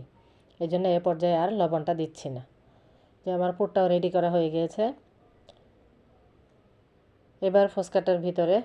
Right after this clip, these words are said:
পুরটাকে দিয়ে আমি সাজিয়ে নিচ্ছি। ফুচকাটা খেতে ছিল সেই অসাধারণ স্বাদ। আর ঈদের দিন বিকালবেলা তো প্রত্যেকের বাসায়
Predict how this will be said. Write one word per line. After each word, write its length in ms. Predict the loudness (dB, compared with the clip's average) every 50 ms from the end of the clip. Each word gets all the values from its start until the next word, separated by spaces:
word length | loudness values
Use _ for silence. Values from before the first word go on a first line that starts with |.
| -4 -2
পুরটাকে 440 | -2 -2 -2 0 0 -2 0 0 -2
দিয়ে 240 | 0 0 0 0 0 -2 -6 -14 _ _ _ _ _ _ _ _ _ _ _ _ _ _ _ _ _ _ _ _ _ _ _ _ _ _ _ _ _ _ _ _ _ _ _ _ _ _ _ -8
আমি 80 | -6
সাজিয়ে 380 | -2 0 0 0 0 -2 -4 -4
নিচ্ছি। 320 | -4 -8 -10 -12 -16 -18 -18 -18 -18 _ _ _ _ _ _ _ _ _ _ _ _ _ _ _ _ _ _ _ _ _ _ _ _ _ _ _ _ -20 _ _ _ _ _ _ _ _ _ _ _ _ _ _ _ -20 _ _ -4
ফুচকাটা 360 | -4 -2 0 -2 2 2 2 0
খেতে 300 | 2 -2 0 2 2 0
ছিল 220 | 0 0 2 2 2 2 0 -4 -10 -20 -8 0
সেই 180 | 2 4 4 6
অসাধারণ 540 | 4 4 2 0 -2 0 0 0 -2 -2
স্বাদ। 240 | -4 -4 -4 -6 -6 -6 -14 _ _ _ _ _ _ _ _ _ _ _ _ _ _ _ _ _ _ _ _ _ _ _ -4
আর 100 | -2 0
ঈদের 260 | 0 2 2 0 0 2
দিন 140 | 0 0 0 0
বিকালবেলা 460 | -2 2 2 2 2 4 4 2 2
তো 80 | 2 0
প্রত্যেকের 480 | 0 0 0 0 0 -4 -2 0 0 2
বাসায় 400 | 2 0 0 0 -2 -2 -2